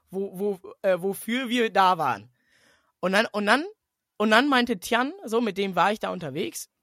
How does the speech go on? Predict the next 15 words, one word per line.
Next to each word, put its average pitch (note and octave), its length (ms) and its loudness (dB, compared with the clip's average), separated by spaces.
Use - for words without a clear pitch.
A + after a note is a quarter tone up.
hab F#3 80 -10
da F#3+ 120 -2
mit F#3+ 140 -8
ihm F#3+ 80 -12
zusammen F3 240 -8
gestreamt F#3 440 -10
und F#3+ 80 -10
er F#3+ 60 -6
meinte, G#3 300 -6
er F3+ 100 -2
fragte A#3+ 280 0
den G3+ 80 -6
Kellner, G#3 280 -6
„Warum C#3+ 300 -6
nicht? B2 320 -14